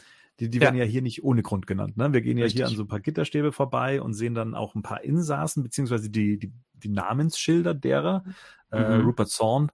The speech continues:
Speaker 1: zum Beispiel, den ich ja nur aus der Animated Series kannte.
Speaker 2: Ja.
Speaker 1: Ähm, und die haben ja alle irgendwie so eine,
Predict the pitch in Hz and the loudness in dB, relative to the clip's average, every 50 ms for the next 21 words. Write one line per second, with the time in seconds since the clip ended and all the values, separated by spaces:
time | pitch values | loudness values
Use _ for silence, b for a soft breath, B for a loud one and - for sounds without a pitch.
0 | _ _ - - 123 117 117 110 - 107 110 107 - - 147 - - 107 107 113 | _ _ -10 -6 -2 -2 -2 -2 -4 -4 -4 -4 -4 -4 -6 -4 -2 -2 -2 -2
1 | 110 107 104 - - - 110 98 95 95 101 92 95 92 - - 104 98 95 98 | -4 -4 -4 -6 -6 -4 -2 -2 -2 -4 -4 -8 -10 -10 -4 -2 -2 0 0 -2
2 | 95 - - - 98 98 95 - 131 160 143 143 - B B B B B B 107 | -4 -6 -6 -6 -6 -4 -2 0 2 4 4 4 2 B B B B B B -20
3 | _ _ _ _ - - 113 113 113 113 113 113 113 117 - _ _ - 127 127 | _ _ _ _ -4 -2 0 0 2 0 0 -2 -4 -6 -8 _ _ 0 2 2
4 | 127 123 - - 123 131 131 135 139 135 - - 135 135 139 131 135 131 131 120 | 2 0 -4 -6 -2 0 0 2 2 0 0 2 0 2 2 2 2 2 0 0
5 | 123 123 117 113 117 - | 2 2 2 0 0 -4